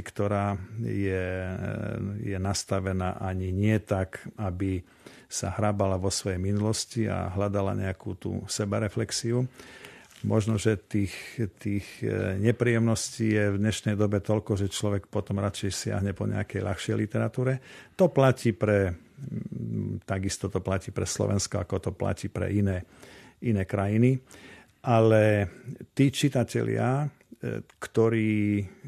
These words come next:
ktorých tá kniha oslovila, tak to sa mi stávalo prvýkrát, že som dostával, e, telefonáty a ranné S M S-ky o tom, že niekto dočítal tú knihu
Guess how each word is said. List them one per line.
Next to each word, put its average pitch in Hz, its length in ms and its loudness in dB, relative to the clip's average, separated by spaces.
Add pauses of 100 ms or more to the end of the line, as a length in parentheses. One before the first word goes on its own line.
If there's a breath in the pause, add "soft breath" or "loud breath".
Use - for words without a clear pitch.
(260)
ktorých 104 640 -2
tá 95 160 -2
kniha 101 320 0
oslovila, 110 600 0
tak 95 400 -4 (280)
to - 160 -10
sa - 160 -6
mi 98 80 -4
stávalo 90 440 -2
prvýkrát, 87 760 -2
že 87 480 -4 (400 loud breath)
som - 240 -4
dostával, 82 800 0
e, 87 40 -4 (440)
telefonáty 92 800 -2
a 85 240 0
ranné 95 400 2
S - 160 -2
M 92 160 -2
S-ky 101 480 -6 (720 loud breath)
o - 80 0
tom, 90 320 -2
že 85 320 -2
niekto 90 320 -2
dočítal 90 560 2
tú 107 160 -10
knihu 90 400 0